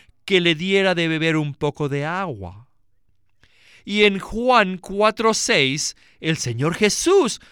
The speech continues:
también fue al pozo de Jacob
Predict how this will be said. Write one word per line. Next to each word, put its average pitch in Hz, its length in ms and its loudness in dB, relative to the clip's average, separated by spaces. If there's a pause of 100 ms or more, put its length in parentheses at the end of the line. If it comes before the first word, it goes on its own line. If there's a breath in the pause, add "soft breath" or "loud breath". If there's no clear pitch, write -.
(100)
también 175 500 0
fue 190 520 0
al 156 280 0
pozo 147 420 -2
de 175 120 2
Jacob 226 580 2